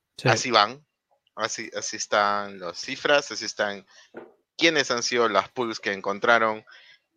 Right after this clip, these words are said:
Speaker 2: el último bloque de doce punto cinco y el nuevo bloque, el primer bloque de seis punto veinticinco.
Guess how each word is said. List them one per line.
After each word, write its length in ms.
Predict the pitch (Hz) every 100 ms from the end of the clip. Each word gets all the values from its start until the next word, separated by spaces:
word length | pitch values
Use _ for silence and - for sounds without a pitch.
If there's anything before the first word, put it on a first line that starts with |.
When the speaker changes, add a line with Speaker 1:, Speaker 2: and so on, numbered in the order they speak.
| -
Speaker 2:
el 320 | 120 107 - _ _ _
último 760 | 220 294 277 190 170 147 143 - _ _
bloque 600 | 123 151 175 170 123 120 117
de 200 | 98 101
doce 280 | 160 -
punto 300 | - 160 147
cinco 360 | 139 175 175 196
y 180 | 131 123
el 280 | 117 110 120
nuevo 340 | 175 196 165
bloque, 500 | 147 151 135 147 208 - _ _ _ _
el 220 | 110 117
primer 400 | - 123 123 170
bloque 360 | 170 139 143 180
de 160 | 110 92
seis 300 | 151 131 -
punto 340 | 139 123 117
veinticinco. 640 | 101 92 87 - 73 -